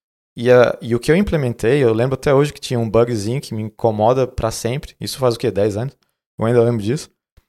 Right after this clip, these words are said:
Que às vezes o item passava um pouquinho, só que daí ele tinha que, ele se arrumava e voltava. Então tu via aqueles,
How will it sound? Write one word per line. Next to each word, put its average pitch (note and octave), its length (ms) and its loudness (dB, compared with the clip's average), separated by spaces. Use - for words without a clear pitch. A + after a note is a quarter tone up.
Que - 160 -2
às A2+ 160 2
vezes C#3+ 320 2
o C3 100 -4
item C3+ 240 -2
passava C3+ 720 0
um G3 80 2
pouquinho, F#3 760 -2
só E3 220 -2
que - 120 -14
daí D3 160 4
ele D#3+ 140 2
tinha D#3+ 240 -2
que, - 140 -12
ele C3+ 120 -4
se - 180 -2
arrumava D#3 520 4
e D#3+ 40 0
voltava. G2+ 520 0
Então B2 260 0
tu D3+ 100 -6
via C3+ 260 0
aqueles, A#2+ 540 0